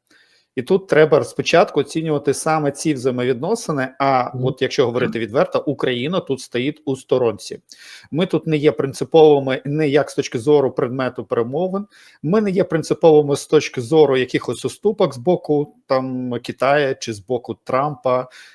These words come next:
Speaker 1: Тут саме головне для них все ж таки торговельні відносини, в принципі, як я свого часу говорив, що ми будемо, як, якщо ми будемо навіть другорядними, для нас уже це добре. А, і, е,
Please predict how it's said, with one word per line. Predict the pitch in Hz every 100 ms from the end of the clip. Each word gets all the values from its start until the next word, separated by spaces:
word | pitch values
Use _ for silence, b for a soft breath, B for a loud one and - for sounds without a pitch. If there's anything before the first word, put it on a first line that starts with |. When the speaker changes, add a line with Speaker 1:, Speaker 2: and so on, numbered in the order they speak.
| B
Speaker 1:
Тут | 285 -
саме | 214 185
головне | 151 156 170 196
для | 151 160
них | 180 175
все | - 160
ж | -
таки | - 143
торговельні | 139 131 139 143 131
відносини, | 139 247 - 185 170
в |
принципі, | - 180 185 -
як | 131 123 131
я | 120
свого | - 131
часу | 156 139 120
говорив, | 127 156 233
що | - 131
ми | 185
будемо, | 135 151 139 131 -
як, | 131 117 131 - _ 127
якщо | 143 160 - 208 180 131
ми |
будемо | 123 156 143 143 135
навіть | 139 156 131
другорядними, | 110 143 151 220 208 170
для | 127 139
нас | 160 -
уже | 131 147
це | 139
добре. | 127 127 110 - _ B B B B B -
А, | 139 131 127 -
і, | 151 170
е, | 165